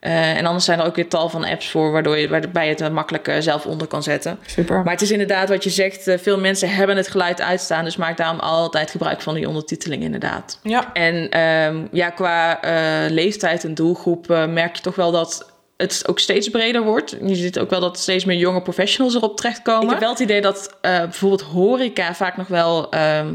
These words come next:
Speaker 1: ja, die zitten veel op Facebook. Die zitten vaak wat minder op LinkedIn. Mm, ik vind dat zelf altijd wel een gemiste kans. <laughs>
Speaker 2: Ja, het is, eh, best wel raar. Want je kan heel erg goed B two B, eh, mensen ontmoeten, dus
Speaker 1: Ja.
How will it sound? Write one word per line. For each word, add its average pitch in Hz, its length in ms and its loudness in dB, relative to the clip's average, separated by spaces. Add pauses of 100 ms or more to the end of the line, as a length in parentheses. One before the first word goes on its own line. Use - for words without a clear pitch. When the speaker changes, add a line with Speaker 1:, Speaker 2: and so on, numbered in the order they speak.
Speaker 1:
ja, 170 180 0
die 170 80 0
zitten 196 220 2
veel 202 220 4
op 170 80 -4
Facebook. 330 640 0 (640)
Die 175 80 -4
zitten 190 180 -4
vaak 190 140 0
wat 185 120 -4
minder 196 260 2
op 180 120 0
LinkedIn. 202 580 0 (640)
Mm, 185 680 -2
ik 185 160 -2
vind 247 120 0
dat - 120 0
zelf 240 140 0
altijd - 260 0
wel 214 80 0
een - 60 -12
gemiste 226 300 0
kans. 339 460 -2 (240)
<laughs> - 400 -2
Speaker 2:
Ja, 294 280 0
het - 80 -18
is, - 160 -14
eh, 247 140 2
best 277 140 -8
wel 262 140 -2
raar. 180 400 0
Want 240 180 -4
je 247 60 -6
kan 247 140 0
heel 262 360 0
erg 233 200 -2
goed 196 260 -2
B 180 40 -14
two 233 300 -2
B, 208 40 -4
eh, 202 440 0 (180)
mensen 190 460 -2
ontmoeten, 175 400 -6
dus - 460 -8 (240)
Speaker 1:
Ja. 226 180 -8